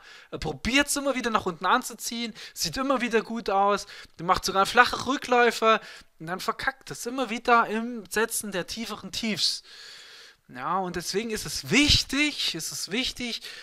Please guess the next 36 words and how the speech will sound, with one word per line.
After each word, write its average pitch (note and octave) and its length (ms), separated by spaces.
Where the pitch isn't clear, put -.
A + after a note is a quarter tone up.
damit F#3 240
er F3 40
wieder F#3 160
in E3+ 80
richtig A#3 400
Bewegung, F3+ 400
wenn B3+ 200
er C#4 140
einmal B3 280
fällt, F#3 240
dann F3+ 80
fällt A3+ 200
er G#3 60
auch G3+ 140
richtig. G3 480
Dann C3+ 100
fällt B3+ 180
er B3+ 100
auch G#3 40
nicht E3+ 140
bloß D#3+ 140
bis C#3+ 120
fünfzehntausend, F3 640
dann B2 80
fällt G3+ 200
er - 100
weiter. C#3+ 480
Dann C3+ 80
fällt A#3 220
er G3 100
richtig, A3+ 240
fällt G#3 140
er A#3 80
ein - 20
paar C3+ 220
Wochen, C#3+ 480